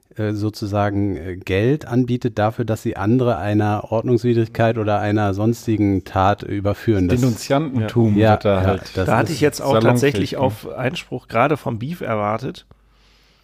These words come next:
Speaker 3: Ähm, das wäre
Speaker 1: Der
Speaker 3: nämlich
Speaker 1: ist
Speaker 3: auch meine
Speaker 1: eingeschlafen.
Speaker 3: Anschluss-, der ist, das macht gar
Speaker 2: Hab ich
Speaker 3: nichts.
Speaker 2: den aus
Speaker 3: Äh,
Speaker 2: Versehen
Speaker 3: nach drei
Speaker 2: ausgeschaltet?
Speaker 3: Minuten kriegt
Speaker 2: Nee.
Speaker 3: er eine Rechnung.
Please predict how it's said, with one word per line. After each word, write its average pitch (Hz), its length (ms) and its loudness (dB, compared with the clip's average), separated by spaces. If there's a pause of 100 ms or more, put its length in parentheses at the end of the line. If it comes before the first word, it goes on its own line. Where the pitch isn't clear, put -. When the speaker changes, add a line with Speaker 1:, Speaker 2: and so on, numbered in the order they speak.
(540)
Speaker 3:
Ähm, 117 460 -2
das 120 220 0
wäre 147 140 4
Speaker 1:
Der 156 140 0
Speaker 3:
nämlich 127 140 4
Speaker 1:
ist - 40 -2
Speaker 3:
auch 120 40 2
meine 123 180 6
Speaker 1:
eingeschlafen. 127 220 2
Speaker 3:
Anschluss-, - 380 -2
der 113 120 -4
ist, - 180 -10
das 107 220 -10
macht - 240 -10
gar 113 160 -2
Speaker 2:
Hab 123 80 2
ich 120 120 0
Speaker 3:
nichts. - 0 -
Speaker 2:
den 127 120 4
aus 117 140 2
Speaker 3:
Äh, - 20 -
Speaker 2:
Versehen 107 180 0
Speaker 3:
nach 113 60 -4
drei 123 60 4
Speaker 2:
ausgeschaltet? 131 360 2
Speaker 3:
Minuten 170 340 2
kriegt 143 240 -2
Speaker 2:
Nee. 143 40 -2
Speaker 3:
er - 20 0
eine 120 160 -2
Rechnung. 110 420 -6